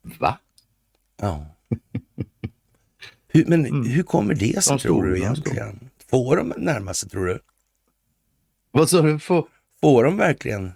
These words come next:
Speaker 2: närma sig det?
Speaker 1: Får, nej, så kan det ju vara.
Speaker 2: Mm.
Speaker 1: Så kan det vara. De kanske inte får lov, helt enkelt.
Speaker 2: Nej.
Speaker 1: Det ska man inte utesluta.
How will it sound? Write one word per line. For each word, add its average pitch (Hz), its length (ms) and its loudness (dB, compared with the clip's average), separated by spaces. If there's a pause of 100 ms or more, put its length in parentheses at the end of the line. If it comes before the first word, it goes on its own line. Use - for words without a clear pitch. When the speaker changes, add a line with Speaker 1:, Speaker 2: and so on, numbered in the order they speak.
Speaker 2:
närma 92 340 -2
sig - 160 -4
det? 87 160 -8 (920)
Speaker 1:
Får, 110 200 2
nej, 127 280 2
så 127 220 -2
kan 131 240 -2
det 98 60 -4
ju 101 80 -2
vara. 90 640 -6 (380)
Speaker 2:
Mm. 90 320 -2
Speaker 1:
Så 120 360 0 (100)
kan 101 300 -2
det 95 80 -2
vara. 87 460 -6
De 98 200 -4
kanske 117 220 -4
inte 160 140 -6
får - 100 -8
lov, - 300 -4
helt 104 220 -8
enkelt. 90 400 -18
Speaker 2:
Nej. 87 560 0
Speaker 1:
Det 85 100 0
ska - 140 -6
man 190 100 0
inte 185 160 -2
utesluta. 139 560 -4